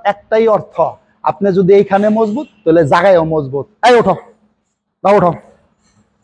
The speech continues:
দাও ওঠো, এই তুমি ওঠো, এই এদিকে আও, এদিকে আও, এদিকে আও। যাও। হ্যাঁ, ওঠো, ওঠো, ওঠো, এটার উপরে ওঠো।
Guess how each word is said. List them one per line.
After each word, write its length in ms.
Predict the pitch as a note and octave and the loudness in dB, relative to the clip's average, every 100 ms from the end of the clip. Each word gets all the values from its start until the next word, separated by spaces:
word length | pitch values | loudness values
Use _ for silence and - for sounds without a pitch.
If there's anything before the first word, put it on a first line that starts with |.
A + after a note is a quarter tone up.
| _ | _
দাও 100 | E3 | 0
ওঠো, 100 | E3+ | 2
এই 160 | C4 C#4 | 2 2
তুমি 200 | C4 B3 A3 | 0 0 0
ওঠো, 180 | E3+ C#3 _ _ _ _ _ _ _ _ - | -2 -4 _ _ _ _ _ _ _ _ 0
এই 180 | F4 D#4+ | 2 4
এদিকে 180 | D4+ | 2
আও, 60 | B3 - - - _ _ _ _ - C#4+ | 0 -2 -12 -20 _ _ _ _ -2 0
এদিকে 180 | C#4+ | 2
আও, 60 | A3+ - - _ _ _ _ _ _ _ A#2 | 0 -2 -14 _ _ _ _ _ _ _ -2
এদিকে 200 | A#2+ G#3 | 2 2
আও। 60 | D3+ - _ _ _ _ _ _ _ - | 0 -10 _ _ _ _ _ _ _ -10
যাও। 100 | D3 - - C#3+ - - - - | -10 -10 -12 -8 -6 -8 -10 -8
হ্যাঁ, 180 | - C3 - | -4 -2 0
ওঠো, 220 | B3 B3 | 2 2
ওঠো, 160 | C4 | 2
ওঠো, 120 | C4 C4 | 2 2
এটার 180 | C#4+ | 2
উপরে 160 | C#4 C#4 | 2 2
ওঠো। 140 | B3 | 2